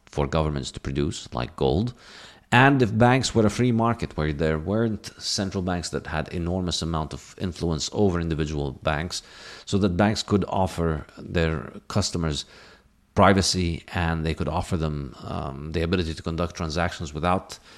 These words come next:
uh, being extremely easily suspect to government censorship,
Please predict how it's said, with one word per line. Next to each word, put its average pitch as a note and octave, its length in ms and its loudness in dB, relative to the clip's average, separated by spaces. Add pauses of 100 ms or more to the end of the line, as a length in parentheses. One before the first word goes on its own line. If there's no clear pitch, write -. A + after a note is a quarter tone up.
(440)
uh, B1 300 -2
being F2+ 500 0
extremely F2 920 0
easily E2+ 580 0
suspect - 1000 -2 (840)
to D2+ 580 2
government E2+ 360 0
censorship, G#2+ 640 0